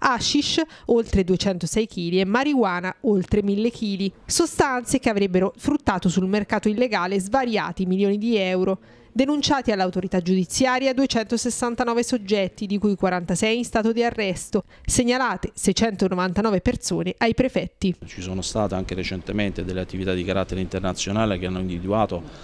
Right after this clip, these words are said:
Speaker 2: traffici di droga che portavano dal nord Europa addirittura qui nelle, nelle Marche, quindi, eh, eh, posso semplicemente dire che, eh, anche su questo argomento il livello di attenzione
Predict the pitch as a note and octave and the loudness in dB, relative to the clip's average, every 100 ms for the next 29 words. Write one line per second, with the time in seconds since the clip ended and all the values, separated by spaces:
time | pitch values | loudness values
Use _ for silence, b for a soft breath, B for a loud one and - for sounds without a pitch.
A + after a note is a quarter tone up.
0 | B B G#2+ G#2 - F#2+ F#2+ F#2+ G#2+ A#2+ | B B -4 -4 -4 -4 -4 -2 2 2
1 | G2+ F#2 E2+ B B B B G2+ - G2+ | 2 -2 -6 B B B B -4 -2 -2
2 | A2+ G#2+ G#2 G2+ G#2 G#2+ A2 B2+ A#2+ G2 | 0 0 0 0 0 2 2 4 2 2
3 | G#2+ C3 A#2 F#2+ F#2 F#2 F#2+ F#2 A#2 G2+ | 2 4 4 2 -2 0 -2 -2 0 2
4 | F2+ - G#2 G2+ F#2 B B B G2+ G2+ | 0 -2 -2 -2 -4 B B B -2 0
5 | F#2+ G2 F#2+ F#2+ D#2+ G2 F#2 A#2 A#2+ G#2+ | 0 0 0 -2 -4 -2 0 2 2 0
6 | - B2 A#2+ - B B B - A#2 A2 | -2 0 0 -2 B B B -2 2 4
7 | G#2+ G#2 G2+ B B B B - - G2 | 4 2 -2 B B B B -14 -4 -2
8 | G2 G2 G2 F#2+ F#2+ F#2 F2+ B B F2 | 0 0 0 0 0 -2 -4 B B -12
9 | F#2 E2 - A#2+ A#2 - A2 A2 G2+ A2 | -10 -12 -2 0 2 2 0 0 0 0
10 | G#2+ A2 G#2+ G2+ G#2+ A2+ B2 G#2 - G2+ | 0 0 0 0 0 2 2 2 0 -2
11 | G2 - G2 F#2+ F#2+ F#2+ F#2+ F#2+ F#2 F2 | -2 -4 -6 -6 -4 -6 -6 -6 -8 -10
12 | F2+ F#2 G2+ G#2 G2+ G#2 - G2+ - G2+ | -12 -10 -6 -6 -4 -4 -2 -2 -2 -4
13 | G#2 A2+ A#2 A2 - F#2+ G#2 A2 A2+ G2+ | 0 0 0 -2 -2 -2 2 2 2 2
14 | G#2 - G#2+ G2+ - C3 G#2+ F#2 | 2 0 -2 -2 0 2 0 -2